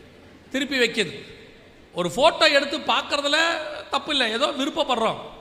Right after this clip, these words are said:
ஒரு நாளைக்கு முந்நூறு ஃபோட்டோ, அதுல வேற அதுக்கு அதுவே ஃபோட்டோ ஷூட் பண்ணிக்குது. இப்படி போட்டு, போட்டு, போட்டு அதை ஸ்டோர் பண்ணி, அது, அது அந்த ஃபோட்டோவை ஸ்டோர் பண்ணி, ஃபோன்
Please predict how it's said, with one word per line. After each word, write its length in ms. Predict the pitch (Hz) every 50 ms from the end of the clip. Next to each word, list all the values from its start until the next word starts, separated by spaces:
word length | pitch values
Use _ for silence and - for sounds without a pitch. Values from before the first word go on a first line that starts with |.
| - -
ஒரு 160 | - 180 196
நாளைக்கு 340 | 196 208 220 262 285 226 262
முந்நூறு 360 | 233 214 220 233 262 262 247
ஃபோட்டோ, 300 | 175 233 269 262 - 233 202 - - - - - - - - - - - - - - - - - - - -
அதுல 260 | 147 190 226 262 262
வேற 240 | 269 285 302 294 226
அதுக்கு 320 | 180 202 233 294 - 302
அதுவே 280 | 262 254 285 285 302 302
ஃபோட்டோ 280 | 202 247 294 - 294 269 -
ஷூட் 180 | 277 226 -
பண்ணிக்குது. 320 | 247 220 226 202 202 180 175
இப்படி 480 | 175 185 190 196 190 190 196 214 247 - - - - - - - - - - - - - - - - - - - - - - - - - - - -
போட்டு, 340 | 185 220 262 262 233 247 226
போட்டு, 320 | 185 233 269 269 - 269
போட்டு 580 | 208 190 262 285 277 - 302 302 - - - - - - - - - - - - -
அதை 260 | - 165 214 214 269
ஸ்டோர் 380 | - - - 285 285 294 285 277
பண்ணி, 360 | 285 277 277 277 285 294 311 302 - - - - - - - - - - - - -
அது, 320 | 147 190 240 262 302 294
அது 320 | 247 220 233 233 262 269 -
அந்த 280 | 214 208 226 226 226
ஃபோட்டோவை 360 | 180 240 311 330 330 339 320
ஸ்டோர் 380 | 277 - - 294 302 320 311 320
பண்ணி, 280 | 311 294 285 320 339 370 392 381 - - - - - - -
ஃபோன் 240 | 269 285 320 339 339